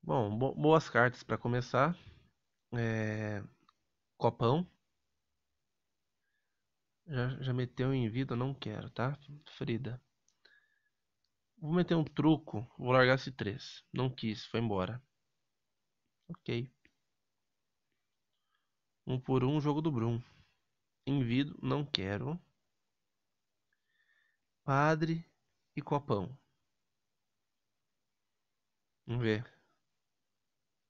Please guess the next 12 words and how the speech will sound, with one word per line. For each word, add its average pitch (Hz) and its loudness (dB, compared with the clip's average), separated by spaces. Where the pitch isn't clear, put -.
Aí 110 -6
gastou, 120 -4
ó. 110 2
Matei 107 -2
com 110 -10
o 110 -10
cavaleiro. 110 0
Dois 113 -2
a 127 2
dois. 98 -6
Ai, 170 4
ai. 120 0